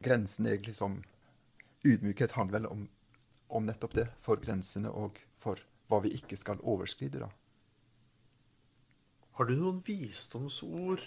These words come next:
Speaker 2: eh, eller sitater du har, eh, brukt, eh, gjennom ditt liv, og som har betydd mye for deg, som du kan dele med lyttere?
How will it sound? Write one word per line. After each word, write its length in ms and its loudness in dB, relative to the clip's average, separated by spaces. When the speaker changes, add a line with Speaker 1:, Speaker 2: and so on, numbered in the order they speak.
Speaker 2:
eh, 480 2
eller 160 -2
sitater 920 -4
du 400 -4
har, 260 2
eh, 160 -4
brukt, 640 0
eh, 320 -2
gjennom 200 2
ditt 280 -2
liv, 160 2
og 100 0
som 140 0
har 80 0
betydd 320 -2
mye 160 0
for 160 -4
deg, 180 -2
som 220 -8
du 160 -4
kan 180 -4
dele 300 2
med 280 -2
lyttere? 360 0